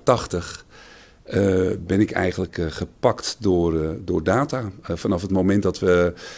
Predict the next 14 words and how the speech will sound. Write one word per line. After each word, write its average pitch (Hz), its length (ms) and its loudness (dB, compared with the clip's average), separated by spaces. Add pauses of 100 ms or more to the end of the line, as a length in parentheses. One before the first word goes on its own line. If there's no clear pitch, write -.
(180)
dat 90 140 -2
ik 92 120 -2
daar, 87 240 4
eh, 85 320 4
colleges 92 460 2
kreeg 90 440 0
over, 85 520 0 (100)
eh, 82 40 2
relationele 98 640 4
databases, 92 960 4 (440)
maar 107 200 2
vooral 107 440 4
ook, 101 320 6
eh, 90 440 2